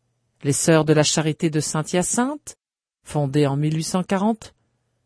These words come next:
De nos jours, elles sont environ deux cent trente sœurs. Les Sœurs d'Ottawa,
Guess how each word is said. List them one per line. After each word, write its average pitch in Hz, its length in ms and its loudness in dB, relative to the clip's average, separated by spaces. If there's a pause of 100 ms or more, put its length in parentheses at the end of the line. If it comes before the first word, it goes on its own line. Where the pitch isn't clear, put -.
(160)
De 135 80 -2
nos 131 140 -2
jours, 160 300 0
elles 131 120 -2
sont 143 300 -4 (380)
environ 170 420 0
deux 165 180 2
cent 185 220 -2
trente 202 240 -2
sœurs. 247 460 -6 (840)
Les 175 120 0
Sœurs 208 260 2
d'Ottawa, 226 600 4